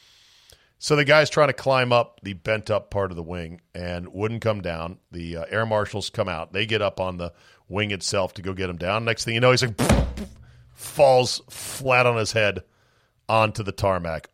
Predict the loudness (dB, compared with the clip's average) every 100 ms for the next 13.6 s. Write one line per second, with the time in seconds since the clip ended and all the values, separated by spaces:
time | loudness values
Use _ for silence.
0 | _ 8 10 10 10 10 6 -2 _ _
1 | _ _ 2 2 2 -2 -2 0 -2 -2
2 | -2 -4 -4 -10 _ _ _ _ _ _
3 | _ _ 2 2 0 -6 _ _ _ _
4 | 0 4 4 2 -12 _ _ _ _ _
5 | _ _ _ 0 2 2 0 2 0 -2
6 | -8 -10 _ _ _ _ _ _ 0 0
7 | 0 -4 -8 -10 -16 -16 _ _ _ _
8 | _ _ _ _ _ _ _ _ _ -2
9 | -2 -8 -14 _ _ _ _ _ _ _
10 | _ 4 6 6 4 -2 -4 -4 _ -4
11 | -2 -2 0 4 6 4 -4 -12 -14 -20
12 | _ _ _ _ _ _ _ _ _ 0
13 | 0 4 4 4 2 -10